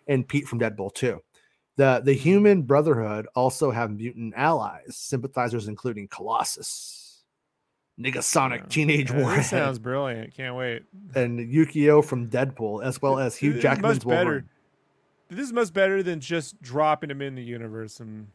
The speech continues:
Speaker 2: you know,
Speaker 1: Well,
Speaker 2: like, see, see what happens when you folks
Speaker 1: Rob,
Speaker 2: want a lot of plot.
Speaker 1: Rob,
Speaker 2: You know, you
Speaker 1: Rob,
Speaker 2: want plot and characters, this is what you get.
Speaker 1: I,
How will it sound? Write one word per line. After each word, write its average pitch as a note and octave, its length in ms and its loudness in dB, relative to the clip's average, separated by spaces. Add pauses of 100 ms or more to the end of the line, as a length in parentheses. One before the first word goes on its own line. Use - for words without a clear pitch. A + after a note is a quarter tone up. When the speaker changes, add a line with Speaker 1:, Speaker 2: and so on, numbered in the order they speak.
(280)
Speaker 2:
you C#3+ 140 -10
know, C#3 60 -2
Speaker 1:
Well, D3+ 240 6
Speaker 2:
like, C#3+ 180 -12
see, C#4+ 260 -6
see E4 140 -4
what F4+ 160 2
happens B3 420 2
when G#3 80 -6
you G#3 120 -4
folks G#3+ 180 2
Speaker 1:
Rob, D3 220 10
Speaker 2:
want G3 120 -2
a F3 40 0
lot E3+ 200 2
of C#3+ 100 -2
plot. D#3+ 420 -6 (280)
Speaker 1:
Rob, D3+ 460 6
Speaker 2:
You E3+ 80 -2
know, F3 440 -2
you A3 120 0
Speaker 1:
Rob, C#3 140 10
Speaker 2:
want A#2+ 100 4
plot F#3+ 220 2
and F#3 80 -12
characters, F#3+ 600 -4
this F#3 100 -14
is F3+ 60 -10
what F#3+ 120 -6
you E3 80 -8
get. D3 260 -10 (300)
Speaker 1:
I, B2+ 220 0